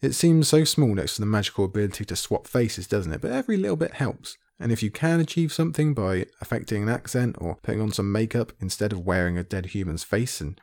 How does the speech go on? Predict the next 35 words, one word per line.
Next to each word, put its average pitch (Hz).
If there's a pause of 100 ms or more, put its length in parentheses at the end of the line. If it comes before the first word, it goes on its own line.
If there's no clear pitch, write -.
reliving 87
their 80
death, 90
then 160
you 160
probably 135
would 110
choose 101
that 95
option, 98
wouldn't 87
you? - (200)
You 160
need 156
these 120
skills. - (220)
Anyway, 104 (240)
we 131
see 165
Mercy 139
plunge 117
straight 143
into 123
the 107
world 101
of 85
the 98
gate 90
now, 78 (220)
as 117
she's -
dragged 95
in 101
all 101
directions. -